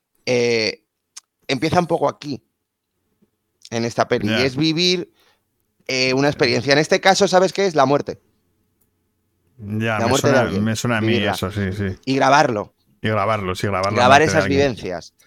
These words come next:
Speaker 1: Sí. Le han dicho por aquí también, eh, han dicho por aquí, Tetsuo. Tetsuo es Cyberpunk de cojones. Lo, y lo ha dicho Guillermo, creo.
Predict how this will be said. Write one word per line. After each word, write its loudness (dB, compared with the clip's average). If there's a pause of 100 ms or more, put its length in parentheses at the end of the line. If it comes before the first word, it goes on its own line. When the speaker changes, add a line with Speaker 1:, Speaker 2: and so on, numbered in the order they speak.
(140)
Speaker 1:
Sí. -4 (580)
Le 4
han 6
dicho 4
por 6
aquí 0
también, 2 (540)
eh, 0
han 0
dicho -4
por 4
aquí, -4
Tetsuo. 2
Tetsuo 6
es 2
Cyberpunk 0 (160)
de -6
cojones. -6 (220)
Lo, 2
y 0
lo 6
ha 6
dicho 2
Guillermo, -2
creo. -4